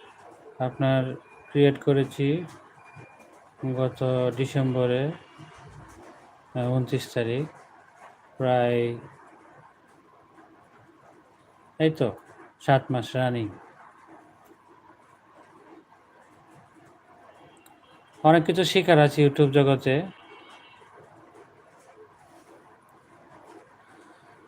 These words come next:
তো শিখতেছি, আপনাদের মাঝে,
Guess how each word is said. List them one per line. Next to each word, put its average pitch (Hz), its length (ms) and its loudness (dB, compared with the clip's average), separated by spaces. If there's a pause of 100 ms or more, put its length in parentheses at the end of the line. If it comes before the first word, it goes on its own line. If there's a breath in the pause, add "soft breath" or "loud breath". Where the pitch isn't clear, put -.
(480)
তো 160 80 2
শিখতেছি, 190 720 4
আপনাদের 165 400 6
মাঝে, 165 540 6